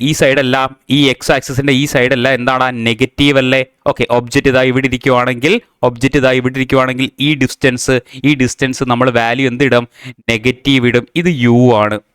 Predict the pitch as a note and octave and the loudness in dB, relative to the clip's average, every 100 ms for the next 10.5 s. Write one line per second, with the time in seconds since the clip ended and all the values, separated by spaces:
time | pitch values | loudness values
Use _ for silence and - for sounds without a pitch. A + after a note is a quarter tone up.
0 | - C3 B2 B2+ B2 B2+ - _ _ _ | -4 -2 0 0 0 -2 -6 _ _ _
1 | _ _ _ - D#3 G2+ - A2+ A2 A#2+ | _ _ _ -8 -6 -8 -8 -6 -4 -4
2 | - A#2 G#2+ - _ _ _ _ _ _ | -4 -4 -4 -8 _ _ _ _ _ _
3 | _ - G3 F#3 E3 F3 - F#3 E3+ D#3 | _ -6 -2 0 -2 -2 -2 0 0 0
4 | D#3 D#3 C#3+ F3+ F3+ F3 D#3+ C#3+ D#3 - | 2 0 0 -4 -2 -2 0 -2 -2 -2
5 | B2+ A2 C3 D3 E3+ E3 C#3+ C#3+ - - | -2 0 -2 -2 -2 0 2 0 -2 -14
6 | - C3+ E3 D#3 C#3+ F3 D#3 - D#3 E3+ | -4 -2 0 0 0 0 0 -2 -2 -2
7 | C#3+ D3 C#3+ D#3 D3+ - E3 E3+ D#3+ D3 | 0 -2 -2 0 2 0 -2 0 2 0
8 | D3 D#3 D3 - C3+ D#3 D3+ - - _ | 0 0 0 -4 -4 -2 -2 -4 -20 _
9 | _ _ - D#3 D#3 E3+ E3 E3+ D#3 D#3 | _ _ 0 0 0 2 4 2 2 0
10 | - C#3+ C#3+ - | 0 -2 -4 -2